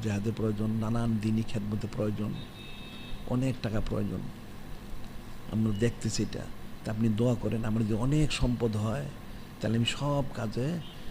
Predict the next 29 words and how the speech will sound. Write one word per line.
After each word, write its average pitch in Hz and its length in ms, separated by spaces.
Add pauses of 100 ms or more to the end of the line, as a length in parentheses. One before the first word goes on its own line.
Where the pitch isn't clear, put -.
(240)
এই 101 80
নেক 123 220
কাজে 107 160
আমি 104 180
খরচ 107 260
করব। - 260 (1600)
আমার 110 220
গরিব 123 240
আত্মীয় 123 360
তাদেরকে 113 300
দিব, 123 340
আমি 117 320
যত 117 320 (440)
দিন 127 140
ইসলামের 123 380
যত 123 200
খেদমত 117 480
হয়, 110 240 (600)
যুদ্ধ 113 300
হোক, 120 200 (120)
জেহাদ 107 360
হোক 117 180 (800)
বা 107 180 (280)
অন্যান্য 113 380
কোনো 117 180
প্রয়োজন 113 420
হয়, 107 300 (480)
নেক 117 180 (120)
কাজে 110 300